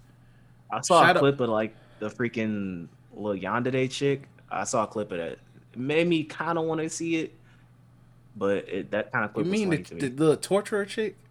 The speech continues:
Speaker 1: Well, I don't know. He said she was, like, a childhood friend or something, and she said she was,
Speaker 2: Oh,
Speaker 1: like, the
Speaker 2: oh,
Speaker 1: fruit pill
Speaker 2: oh,
Speaker 1: slicer
Speaker 2: oh, yeah,
Speaker 1: thing.
Speaker 2: when she was on, yeah, because he killed her brother, and she's on his <laughs> ass.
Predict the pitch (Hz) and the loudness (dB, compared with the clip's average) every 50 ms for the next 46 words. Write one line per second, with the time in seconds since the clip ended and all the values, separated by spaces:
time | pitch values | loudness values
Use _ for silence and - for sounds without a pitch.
0 | - - - - - - - - - - - - - - - - - - - - | -20 -20 -20 -20 -20 -20 -20 -20 -20 -20 -20 -20 -20 -20 -20 -20 -20 -20 -20 -20
1 | - - - - - - - - - - - 98 101 110 127 170 220 233 208 220 | -20 -20 -20 -20 -20 -20 -20 -18 -16 -14 -8 -2 2 4 4 4 4 4 2 2
2 | 220 185 143 139 135 139 156 151 143 143 - 160 160 147 151 143 139 131 120 107 | 2 4 2 2 2 2 2 2 2 2 2 0 4 6 6 6 6 4 0 2
3 | - 135 135 135 135 135 143 139 135 131 - 135 135 139 139 139 135 - 139 139 | 4 6 6 8 6 6 6 2 2 2 2 2 2 4 2 2 2 0 0 0
4 | 139 139 135 127 117 110 107 - 113 - 127 131 165 180 190 190 190 190 190 180 | 0 0 0 0 0 -2 -2 -4 -4 2 6 10 10 12 12 12 12 10 10 8
5 | - - 156 165 180 185 185 190 185 180 180 175 151 151 151 160 165 170 165 170 | 8 8 8 8 10 10 10 8 8 8 8 8 10 10 12 12 12 12 12 12
6 | 165 165 160 160 151 147 139 147 156 156 147 143 143 147 151 156 147 135 131 135 | 12 12 12 12 12 10 8 8 8 8 8 8 6 8 8 8 8 6 4 0
7 | 139 139 - - 175 156 143 139 139 - 143 151 151 - - 101 69 76 120 143 | -2 -2 0 2 2 2 2 0 0 2 4 4 4 2 0 -8 -10 -4 0 2
8 | 139 131 120 110 120 113 - 131 123 - 135 123 - - 143 - - - - - | 2 2 0 -2 -4 0 0 0 0 0 -2 -2 0 0 0 0 -2 -10 -20 -20
9 | - - - - - - - 143 143 131 120 107 127 131 127 117 117 113 107 - | -20 -20 -20 -16 -14 -4 0 0 0 0 2 4 6 6 6 4 0 -2 -2 -6
10 | - - - - - - - - - - - 110 117 104 - 131 127 120 127 120 | -12 -20 -20 -20 -20 -20 -20 -20 -20 -14 -10 -8 -8 -6 -6 -6 -4 -2 -2 -2
11 | 123 127 123 117 110 123 131 143 | -2 -2 -2 -2 0 0 0 0